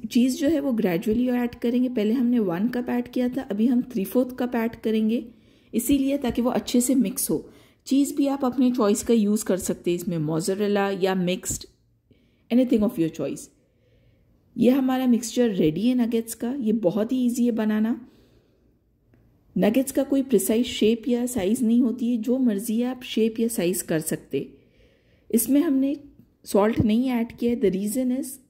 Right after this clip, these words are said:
हमारी चिकन में हमने सॉल्ट ऐड किया था और चीज़ भी थोड़ा सॉल्टी होता है।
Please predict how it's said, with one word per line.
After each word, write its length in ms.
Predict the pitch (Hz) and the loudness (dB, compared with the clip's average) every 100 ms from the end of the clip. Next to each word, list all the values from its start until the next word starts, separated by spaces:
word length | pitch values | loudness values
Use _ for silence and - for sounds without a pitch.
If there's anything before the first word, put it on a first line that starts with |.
| _ - | _ -10
हमारी 260 | 196 196 214 | -4 0 0
चिकन 340 | 214 - 240 | -2 0 2
में 160 | 247 269 | 2 2
हमने 220 | 302 247 | 2 0
सॉल्ट 360 | 247 226 226 240 | 0 -2 -2 -2
ऐड 200 | 233 240 | -4 -4
किया 180 | - 240 | -2 -2
था 120 | 240 254 | -2 -4
और 140 | - 233 | -2 -2
चीज़ 260 | - 226 233 | 0 0 0
भी 80 | 254 | -2
थोड़ा 240 | 254 226 | 0 0
सॉल्टी 400 | 240 220 175 175 202 | 0 0 -2 0 0
होता 280 | 208 208 | 0 0
है। 140 | 196 | -4